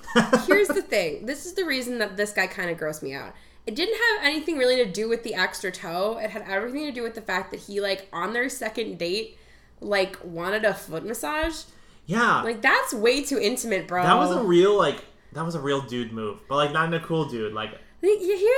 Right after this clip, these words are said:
Speaker 2: that
Speaker 1: he
Speaker 2: was
Speaker 1: came over to, like, watch the game and have his feet rubbed by her. Like,
Speaker 2: Oh, like,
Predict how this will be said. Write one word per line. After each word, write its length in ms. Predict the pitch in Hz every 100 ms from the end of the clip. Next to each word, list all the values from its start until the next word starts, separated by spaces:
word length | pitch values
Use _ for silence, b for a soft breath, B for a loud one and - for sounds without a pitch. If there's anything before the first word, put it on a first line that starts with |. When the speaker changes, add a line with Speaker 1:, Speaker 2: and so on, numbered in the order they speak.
| 480
Speaker 2:
that 40 | 440
Speaker 1:
he 40 |
Speaker 2:
was 80 | 523
Speaker 1:
came 120 | 262 269
over 120 | 277
to, 40 |
like, 180 | 269 214
watch 280 | 160 180 -
the 80 | 208
game 320 | 160 180 180
and 100 | 185 147
have 100 | 160
his 180 | -
feet 220 | - 190 151
rubbed 240 | 131 117
by 160 | 117 107
her. 240 | 110 95 120
Like, 160 | 151 -
Speaker 2:
Oh, 260 | 427 523 480
like, 160 | 285